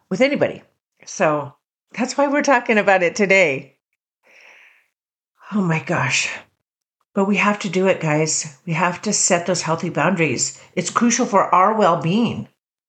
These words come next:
We have to be able to clearly communicate our limits. We have to prioritize our self-care. This month of December has been all about self-care. I really, um,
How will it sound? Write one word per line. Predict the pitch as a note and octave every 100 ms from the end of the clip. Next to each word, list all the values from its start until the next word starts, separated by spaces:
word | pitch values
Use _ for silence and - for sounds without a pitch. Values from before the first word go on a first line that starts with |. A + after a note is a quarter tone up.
| _ _ _ _ _ _ _
We | G#3 F#3
have | - F#3 F#3 -
to | B3
be | G#3 F3
able | E3 F3
to | - -
clearly | F3 E3 E3
communicate | - D#3+ D#3+ D#3 D#3+ D3 - -
our | C3
limits. | C3+ F3+ A3 A#3 A#3 - - _ _ _ _
We | D#3
have | C3+ D#3 -
to | C3+
prioritize | - C#3 C#3 D#3+ E3 - D#3 D#3
our | C3
self-care. | - C3 A#2 - F#3 F#3 F#3+ F#3 -
This | D#3 D#3+ G3 G3+
month | G3 F#3+ F#3
of | E3
December | D#3 - F3 E3+
has | D3+ D#3
been | - E3 D#3 D3+ C#3 _ _ _ _ _ _ _
all | F#3+ G3+ G3
about | E3+ E3 D#3
self-care. | - D3+ C#3+ - E3 D3+ C#3+ C#3+ - - - -
I | E3+
really, | D3+ E3+ F#3+ F#3 F#3 F3 E3+ -
um, | D#3+ C#3+ C#3+ C#3+